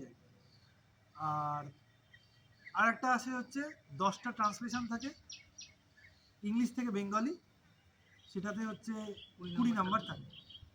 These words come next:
Speaker 1: এই ট্রান্সলেশনটা অনেকটা ইজি হয়ে যায়, কারণ কি যেহেতু পাশে হিন্দি বা অন্য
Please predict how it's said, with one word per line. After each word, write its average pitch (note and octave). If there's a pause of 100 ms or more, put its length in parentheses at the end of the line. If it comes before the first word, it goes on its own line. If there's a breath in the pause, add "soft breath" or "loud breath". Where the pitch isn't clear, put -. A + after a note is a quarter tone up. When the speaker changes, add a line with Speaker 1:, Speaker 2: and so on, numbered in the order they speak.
(760)
Speaker 1:
এই B3+ (120)
ট্রান্সলেশনটা A#3+
অনেকটা B3 (120)
ইজি A3+
হয়ে F3+
যায়, A3 (440)
কারণ G#3+
কি B3+
যেহেতু A3+ (320)
পাশে F#3 (120)
হিন্দি A3
বা A#3 (140)
অন্য G#3